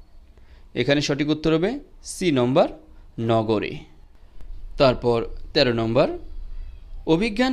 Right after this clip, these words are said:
শকুন্তলম কোন জাতীয় রচনা? এর সঠিক উত্তর হবে বি নম্বরটা নাটক। চোদ্দ নম্বর প্রশ্ন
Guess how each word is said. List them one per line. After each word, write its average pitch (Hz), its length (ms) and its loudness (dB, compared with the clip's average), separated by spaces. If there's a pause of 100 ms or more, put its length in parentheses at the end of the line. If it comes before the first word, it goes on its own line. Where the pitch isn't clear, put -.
(100)
শকুন্তলম 190 540 2 (200)
কোন 170 260 4
জাতীয় 190 320 2
রচনা? 214 320 0 (760)
এর 117 160 6
সঠিক 131 240 0
উত্তর 127 280 -2
হবে 254 160 2 (360)
বি 135 120 4
নম্বরটা 120 420 0 (420)
নাটক। 110 460 -2 (840)
চোদ্দ 135 260 2
নম্বর 269 240 2
প্রশ্ন 277 200 0